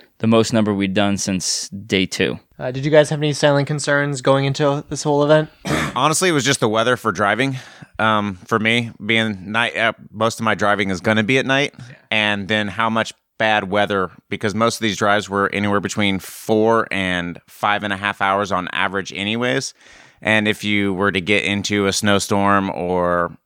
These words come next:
Speaker 3: you know, some type of traffic jam or something like that, it can extend it, you
Speaker 2: Yeah.
Speaker 3: know, excessively or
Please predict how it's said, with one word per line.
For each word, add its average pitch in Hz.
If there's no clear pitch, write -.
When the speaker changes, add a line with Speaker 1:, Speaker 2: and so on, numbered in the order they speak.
Speaker 3:
you 98
know, 87
some 104
type 107
of 87
traffic 98
jam 98
or -
something 95
like 85
that, 90
it 95
can 95
extend 95
it, 90
you 98
Speaker 2:
Yeah. 98
Speaker 3:
know, 95
excessively 98
or 104